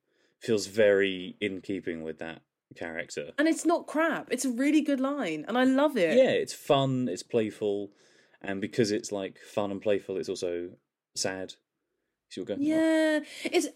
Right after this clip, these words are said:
Speaker 2: again,
Speaker 1: Yeah.
Speaker 2: what did I say? What have I been saying? Bittersweet is the vibe we want from a regeneration, and this was the perfect amount of that.
Speaker 1: Yeah, like, I don't like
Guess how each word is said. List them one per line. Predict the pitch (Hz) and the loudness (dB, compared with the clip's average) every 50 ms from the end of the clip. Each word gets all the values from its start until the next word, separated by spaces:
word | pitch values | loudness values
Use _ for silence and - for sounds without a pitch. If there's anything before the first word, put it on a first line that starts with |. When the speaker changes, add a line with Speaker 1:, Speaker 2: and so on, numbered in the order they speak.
| - | -2
Speaker 2:
again, | 302 262 330 - | -2 0 0 -2
Speaker 1:
Yeah. | - - | -2 -2
Speaker 2:
what | 226 233 233 | -2 0 2
did | 277 294 | 4 4
I | 311 311 | 4 4
say? | 302 311 359 330 285 220 | 2 2 2 2 2 2
What | 214 240 254 277 | 0 0 0 2
have | 302 330 | 2 2
I | 330 320 | 2 2
been | 320 320 302 294 | 2 0 -2 -2
saying? | - 294 269 247 196 160 156 156 151 180 - _ _ _ _ _ _ _ _ _ _ _ _ _ _ _ _ _ _ _ _ _ _ _ _ _ _ - 202 | -2 -2 -2 0 0 -2 -4 -4 -6 -10 -12 _ _ _ _ _ _ _ _ _ _ _ _ _ _ _ _ _ _ _ _ _ _ _ _ _ _ -14 -6
Bittersweet | 190 262 269 262 - - 269 262 - - - 214 180 170 160 139 - - _ _ _ _ _ _ - | 0 0 2 2 2 0 0 0 0 -2 -2 0 2 2 2 0 -2 -6 _ _ _ _ _ _ -2
is | 202 196 185 | -2 -2 0
the | 202 190 | -2 0
vibe | 180 208 202 202 202 190 190 | 2 4 4 4 4 2 0
we | 202 208 | -2 -4
want | 196 185 180 175 175 - - | -2 0 2 2 2 0 -2
from | - 180 170 | -6 -6 -4
a | 165 | -2
regeneration, | 165 160 160 165 160 160 160 160 160 160 160 160 156 | -2 -2 -2 -2 -2 -2 -2 -2 -2 -4 -4 -8 -10
and | - 170 170 165 165 | -8 -8 -10 -6 -2
this | - 202 202 196 - - _ _ _ _ _ | 0 0 0 -2 -6 -12 _ _ _ _ _
was | - 185 170 - | -6 -6 -4 -4
the | - 170 | -6 -8
perfect | - _ - - 233 226 220 220 - - 214 - - - - _ - | -8 _ -2 2 4 4 4 2 0 -4 -6 -6 -6 -12 -18 _ -8
amount | - 185 180 170 170 165 - - _ _ _ _ _ _ _ _ _ _ _ | -6 -4 -2 -2 -2 -2 -4 -10 _ _ _ _ _ _ _ _ _ _ _
of | - 180 160 160 | -4 -4 -4 -4
that. | 143 123 110 - - - - _ | -8 -8 -8 -12 -16 -16 -16 _
Speaker 1:
Yeah, | - - 85 69 58 - _ _ - | -4 -2 -2 -2 -2 -6 _ _ 2
like, | 117 127 127 123 - - - | 4 6 6 4 4 0 -2
I | 135 135 | 0 0
don't | 135 131 139 139 135 131 127 90 | 2 2 2 2 2 2 0 -2
like | 101 104 107 107 104 - - - | -4 -4 -4 -4 -4 -6 -8 -14